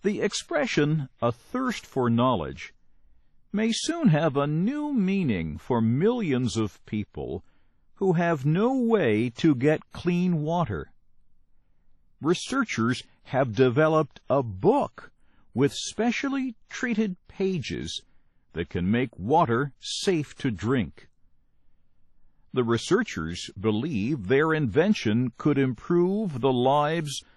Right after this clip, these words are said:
of hundreds of millions of people in the developing world.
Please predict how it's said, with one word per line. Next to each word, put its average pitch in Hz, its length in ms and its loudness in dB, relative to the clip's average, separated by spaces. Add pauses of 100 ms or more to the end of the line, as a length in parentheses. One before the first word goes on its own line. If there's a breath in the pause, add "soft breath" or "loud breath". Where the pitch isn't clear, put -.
(180 soft breath)
of 120 160 0
hundreds - 1000 -6
of 92 220 -2
millions 175 720 0
of 180 220 -2
people 82 500 -8 (340)
in 113 280 0
the 120 100 2
developing 104 720 2
world. 90 640 -4